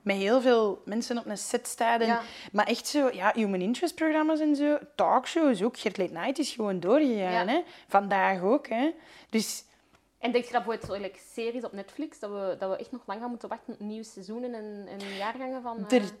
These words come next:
Speaker 1: er, er zijn veel series aan het draaien dat echt zo een, een bubbel zijn met de hele crew en cast.
Speaker 2: Ja.
Speaker 1: En mensen dat getest worden.
Speaker 2: Oké.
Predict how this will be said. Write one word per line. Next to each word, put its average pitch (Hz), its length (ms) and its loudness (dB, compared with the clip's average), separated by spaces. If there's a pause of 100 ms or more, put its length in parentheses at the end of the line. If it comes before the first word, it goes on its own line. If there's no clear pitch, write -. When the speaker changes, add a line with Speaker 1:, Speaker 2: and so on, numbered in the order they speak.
(120)
Speaker 1:
er, 190 200 -6
er 202 140 -2
zijn 190 240 2
veel 233 200 6
series 302 360 6
aan 285 100 6
het 247 100 0
draaien 254 340 8
dat 247 120 4
echt 233 220 -4
zo 269 320 8
een, 220 200 -2
een 214 220 0
bubbel 254 280 4
zijn 240 320 4
met - 460 -2
de 202 140 0
hele 208 380 6
crew 262 240 -4
en 233 220 0
cast. 339 720 2
Speaker 2:
Ja. 247 240 0
Speaker 1:
En 226 240 2
mensen 247 280 2
dat 262 100 6
getest 247 440 -2
worden. 349 380 2
Speaker 2:
Oké. 294 440 -2